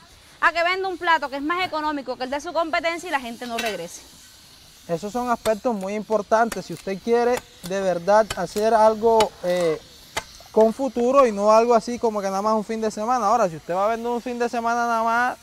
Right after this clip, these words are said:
Speaker 2: seguramente va a llegar el cliente una sola vez, no lo va a comprar más nunca porque usted nada más vendió un solo día. Pero cuando usted quiere, pretende fidelizar clientes, usted no puede salirles con un chorro de babas, con un,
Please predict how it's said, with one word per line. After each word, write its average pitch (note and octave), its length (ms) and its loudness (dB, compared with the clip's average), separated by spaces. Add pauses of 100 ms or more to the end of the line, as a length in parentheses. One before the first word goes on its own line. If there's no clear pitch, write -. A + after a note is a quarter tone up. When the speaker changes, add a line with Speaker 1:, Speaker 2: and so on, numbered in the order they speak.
(440)
Speaker 2:
seguramente A#3 720 -4
va G3+ 100 0
a - 20 -2
llegar G#3 220 0
el G#3 80 -4
cliente A3 320 -6
una G#3+ 180 0
sola G#3+ 240 2
vez, B3+ 140 0
no C4 120 -8
lo F#3+ 60 2
va G3+ 80 4
a G3+ 40 0
comprar G3+ 340 -2
más G#3+ 180 -2
nunca A#3+ 320 -4
porque G#3 240 -10
usted E3+ 140 -12
nada F3+ 100 -8
más F#3+ 160 -2
vendió F#3+ 220 -10
un F#3 60 -12
solo G#3 240 -4
día. B3 240 -4 (260)
Pero D3+ 180 -6
cuando D3+ 180 -12
usted G#3+ 280 -2 (140)
quiere, B3+ 480 4 (400)
pretende F3 640 0 (1400)
fidelizar G#3 640 0
clientes, A#3+ 800 -2
usted F#3 220 -12
no G3+ 140 -6
puede G#3+ 200 -2
salirles G#3 420 -6
con F3 180 -10
un F#3 120 -10
chorro G3 260 -2
de F#3+ 60 0
babas, G#3 360 2
con D3 180 -12
un, D#3+ 160 -12